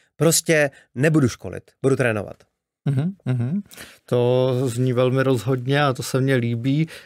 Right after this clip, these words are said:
Speaker 2: Eh, taky konec konců proto máte skvělé výsledky.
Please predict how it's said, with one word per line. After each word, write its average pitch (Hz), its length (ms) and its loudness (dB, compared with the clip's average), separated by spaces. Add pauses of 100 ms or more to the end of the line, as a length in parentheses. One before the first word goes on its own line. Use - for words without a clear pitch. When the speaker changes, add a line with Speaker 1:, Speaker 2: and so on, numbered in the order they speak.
(120)
Speaker 2:
Eh, 117 200 2
taky 117 320 0
konec 120 240 0
konců 117 340 -2
proto 123 300 -2
máte 120 420 0
skvělé 120 340 0
výsledky. 127 680 0